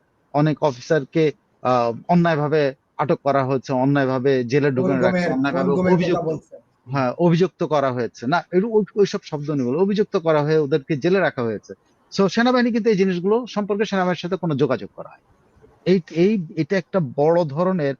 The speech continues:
Speaker 1: অ-, অভিযোগ, যেটা উনি বলছেন সরকারের কাছে তারা জিজ্ঞেস করলেও সরকার এটার কোনো সদুত্তর দিতে পারে নাই বা উত্তর দেয়নি।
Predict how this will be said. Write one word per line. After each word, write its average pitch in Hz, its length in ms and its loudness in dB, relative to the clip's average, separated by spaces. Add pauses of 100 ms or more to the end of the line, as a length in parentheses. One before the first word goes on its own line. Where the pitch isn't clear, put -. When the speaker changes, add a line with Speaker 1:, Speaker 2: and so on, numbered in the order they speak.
(480)
Speaker 1:
অ-, 156 260 0
অভিযোগ, 185 360 2
যেটা 160 300 0
উনি 170 220 -2
বলছেন 151 320 -2
সরকারের 143 480 -2
কাছে 143 180 -4
তারা 180 200 0
জিজ্ঞেস 139 280 -2
করলেও 196 360 0
সরকার 170 420 -4
এটার 147 200 -6
কোনো 165 140 -8
সদুত্তর 190 460 -2
দিতে 127 260 0
পারে 104 220 0
নাই 90 180 -12
বা 135 180 0
উত্তর 180 260 -2
দেয়নি। 104 340 -4